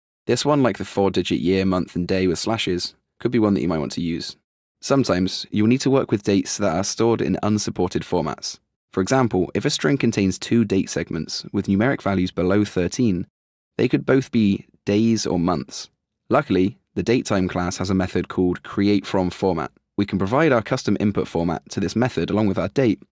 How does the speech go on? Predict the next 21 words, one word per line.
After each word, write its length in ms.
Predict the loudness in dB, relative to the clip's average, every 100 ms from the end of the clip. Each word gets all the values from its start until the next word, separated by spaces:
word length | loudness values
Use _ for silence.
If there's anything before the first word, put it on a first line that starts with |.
| _
so 160 | -4 -2
that 120 | 0
P 140 | 2 0
H 140 | 2
P 120 | -2
can 140 | 0 0
read 140 | 0
the 60 | -2
string 180 | -4 -4
correctly. 480 | -2 -2 -4 -8 _ _ _ _
If 80 |
we 60 | -4
go 100 | 0
back 140 | 0 -2
to 120 | -2
our 260 | -2 -4 -8 _ -4
workspace, 680 | -4 -2 -2 -2 -4 -10 -14 _ _ _ _ _ _ _ _ _ _ _ _ _ _ _ _ _ _
paste 260 | -14 -14 -12
this 120 | -14
code 200 | -10 -6
in. 220 | -6 -8